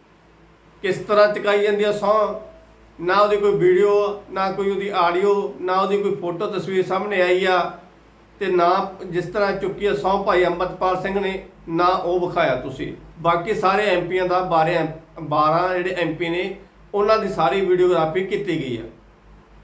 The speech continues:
ਹੁਣ ਵੱਡਾ ਸਵਾਲ ਇਹ ਕੀਤਾ ਰਾਜ ਵੇਰਕਾ ਨੇ ਖੜਾ ਕਿ ਜਿਹੜਾ ਬੰਦਾ ਸੰਵਿਧਾਨ ਦੇ ਤੌਰ ਤੇ,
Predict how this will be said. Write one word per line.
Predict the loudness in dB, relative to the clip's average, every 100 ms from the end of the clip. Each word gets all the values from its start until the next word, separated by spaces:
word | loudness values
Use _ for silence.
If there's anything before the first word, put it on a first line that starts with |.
| -20 -20 -20 -20 -20 -20 -20 -20 -20 -20 -20 -20 -16 -2
ਹੁਣ | 2
ਵੱਡਾ | 4 4 4 4
ਸਵਾਲ | 4 4 4
ਇਹ | 2 0
ਕੀਤਾ | -2 -6 -2 0
ਰਾਜ | 2 0
ਵੇਰਕਾ | 0 -2 -2 -2
ਨੇ | 0 0
ਖੜਾ | 0 4 4 4 0 -6 -20 -20 _ _ _
ਕਿ | -6
ਜਿਹੜਾ | -4 -2 2 2
ਬੰਦਾ | 2 0 0 -2
ਸੰਵਿਧਾਨ | -4 -2 2 2 0
ਦੇ | -2
ਤੌਰ | 0 0 0
ਤੇ, | -2 -2